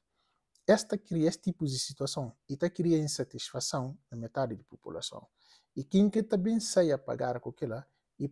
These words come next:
próprias autoridades. Porque ao se finca mais urna, por falar guindes para a vota,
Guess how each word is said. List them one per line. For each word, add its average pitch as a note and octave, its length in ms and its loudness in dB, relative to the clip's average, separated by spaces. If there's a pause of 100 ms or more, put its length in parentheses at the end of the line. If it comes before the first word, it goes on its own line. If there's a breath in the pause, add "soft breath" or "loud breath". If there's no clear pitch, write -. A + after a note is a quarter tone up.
próprias - 420 0
autoridades. E3 920 -2 (560)
Porque C#3+ 180 -2
ao C4+ 160 4
se - 240 -2
finca G3 340 4
mais F3 280 2 (100)
urna, C#3 420 4 (420)
por C3+ 140 -6
falar C#3 220 4
guindes D#3 320 0
para C#3 300 4
a - 20 8
vota, C3+ 340 0